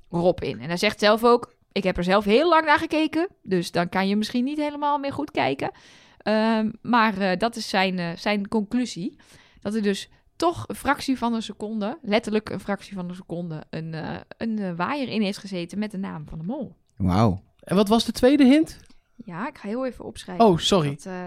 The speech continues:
Speaker 1: dat ik het niet vergeet,
Speaker 3: Ik wil hier zo
Speaker 1: eh,
Speaker 3: snel mogelijk vanaf,
Speaker 1: ja.
Speaker 3: want dan kan ik gewoon lekker in mijn Nathan-tunneltje blijven.
Speaker 1: Nee, maar ik moet
Speaker 3: En
Speaker 1: goed,
Speaker 3: dan,
Speaker 1: eh,
Speaker 3: eh,
Speaker 1: goed, eh,
Speaker 3: nee.
Speaker 1: administratie van
Speaker 3: Nee, nee,
Speaker 1: show
Speaker 3: nee, je
Speaker 1: notes,
Speaker 3: bent
Speaker 1: eh,
Speaker 3: fantastisch
Speaker 1: bijhouden.
Speaker 3: bezig. Daar gaat het niet om, maar het doet gewoon pijn aan mijn tunnel, dit.
Speaker 1: Want, eh, de volgende ga-, moet ik ook echt even in de show notes zetten, want dit is een heel document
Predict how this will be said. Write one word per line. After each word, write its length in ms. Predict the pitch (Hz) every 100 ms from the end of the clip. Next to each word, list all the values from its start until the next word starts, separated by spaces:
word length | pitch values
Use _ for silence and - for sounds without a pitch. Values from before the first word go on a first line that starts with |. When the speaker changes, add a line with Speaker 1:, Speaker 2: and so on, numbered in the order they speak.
| -
Speaker 1:
dat 140 | 208 202
ik 80 |
het 100 | 196
niet 140 | 226 294
vergeet, 380 | - - 208 180
Speaker 3:
Ik 80 | 185
wil 120 | 190
hier 100 | 196
zo 80 | 190
Speaker 1:
eh, 40 |
Speaker 3:
snel 220 | 180 196 202
mogelijk 280 | 190 185
vanaf, 180 | - 190
Speaker 1:
ja. 60 | 190
Speaker 3:
want 80 | 220
dan 80 | 226
kan 80 | 226
ik 40 |
gewoon 160 | 202 190
lekker 180 | 190 185
in 60 |
mijn 120 | 180
Nathan-tunneltje 600 | 180 185 190 180 175 160
blijven. 500 | 175 175 190 196 185 175 175
Speaker 1:
Nee, 180 | 285
maar 80 | 330
ik 80 | 339
moet 80 | 359
Speaker 3:
En 40 | 339
Speaker 1:
goed, 80 |
Speaker 3:
dan, 180 | 339 -
Speaker 1:
eh, 200 | 415 381
Speaker 3:
eh, 100 | 349
Speaker 1:
goed, 140 | - 339
eh, 60 |
Speaker 3:
nee. 160 | 370 403
Speaker 1:
administratie 520 | 370 359 - 370 392
van 100 | 226
Speaker 3:
Nee, 100 | 349
nee, 100 | 381
Speaker 1:
show 100 | 226
Speaker 3:
nee, 80 | 254
je 60 |
Speaker 1:
notes, 140 | 302 269
Speaker 3:
bent 160 | 240
Speaker 1:
eh, 60 | 233
Speaker 3:
fantastisch 320 | 185 - 247
Speaker 1:
bijhouden. 260 | 180 226 392 285
Speaker 3:
bezig. 200 | 262 202
Daar 120 | 233
gaat 160 | 214 262
het 100 | 208
niet 140 | 185
om, 120 | 208
maar 100 | 226
het 140 | 214 185
doet 140 | 220
gewoon 200 | - 202
pijn 200 | - 208
aan 60 | 202
mijn 120 | 175
tunnel, 260 | 175 269 247
dit. 280 | 202 160 - -
Speaker 1:
Want, 240 | 240 247
eh, 160 | 233 233
de 80 |
volgende 420 | 226 302 320 277 233
ga-, 280 | - 233 208
moet 160 | 247
ik 60 | 233
ook 140 | 233
echt 240 | - 247 262
even 240 | - 214
in 60 | 196
de 60 | 202
show 220 | 240 226
notes 220 | 180 170
zetten, 220 | 170 165
want 120 | 185
dit 120 | 196 220
is 100 | 208
een 80 | 196
heel 500 | 220 302 359 277 196
document 760 | 240 254 233 196 226 - -